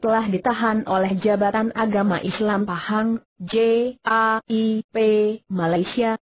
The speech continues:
di Perkebunan Res Dapekoti Timur, Rompin, Jumat kemarin, dua puluh tujuh September dua ribu tiga belas.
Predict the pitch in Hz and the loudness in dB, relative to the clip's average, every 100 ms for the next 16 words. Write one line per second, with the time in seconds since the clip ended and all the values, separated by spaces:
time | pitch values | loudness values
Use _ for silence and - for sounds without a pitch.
0 | _ 202 240 185 180 190 202 196 185 208 | _ -2 -2 -2 -4 0 0 0 0 0
1 | 220 226 208 202 226 - 214 220 226 233 | 0 -2 -2 -2 -2 -6 -4 -2 -4 -2
2 | 185 214 233 - - 214 185 180 190 185 | 0 0 0 -4 -6 0 0 2 0 0
3 | - _ 185 170 233 - 262 269 233 190 | -6 _ -6 -2 0 0 -2 -2 -2 0
4 | 190 208 240 254 _ 190 226 226 202 - | 2 2 2 0 _ 0 2 2 0 0
5 | 226 214 202 220 196 190 226 220 - 214 | 2 2 2 0 0 0 -2 -4 -2 0
6 | 214 202 196 190 220 202 202 202 190 180 | 2 2 2 2 2 0 0 0 0 2
7 | 180 156 143 | 0 -2 -4